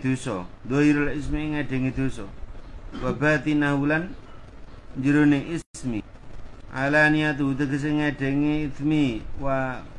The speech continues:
wa sirruhu lan samare. Wa sirruhu lan samare ismi. Jadi gitu. Jadi <clears throat> mirip masih senang. Rene no. Rene. Nah.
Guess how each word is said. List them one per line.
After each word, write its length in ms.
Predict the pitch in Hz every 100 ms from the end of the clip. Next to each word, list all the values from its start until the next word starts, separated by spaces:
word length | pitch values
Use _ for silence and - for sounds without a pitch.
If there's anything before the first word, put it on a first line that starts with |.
| - - - -
wa 100 | 139 139
sirruhu 480 | 170 170 165 151 151
lan 160 | 147
samare. 720 | 139 147 143 143 143 131 110 - - - - 131
Wa 80 |
sirruhu 480 | 131 175 170 160 147
lan 160 | 147 147
samare 560 | 135 147 143 139 135
ismi. 400 | 139 120 120 104 90 - - - - - - -
Jadi 180 | 117 143 139 117
gitu. 160 | - - -
Jadi 240 | 123 123 113 - - - - - - - - - - - - - - - 71
<clears throat> 1600 | 73 - - - - - - - - - - - - - - -
mirip 320 | 135 131 135
masih 160 | 127 110
senang. 200 | 95 85 - - - - - - - - - - - - - - - - - - - - - - - - - - - - - - - - -
Rene 240 | 110 120 120 101
no. 160 | 98 - - - - -
Rene. 360 | 107 107 104 - - - - 104
Nah. 120 | 95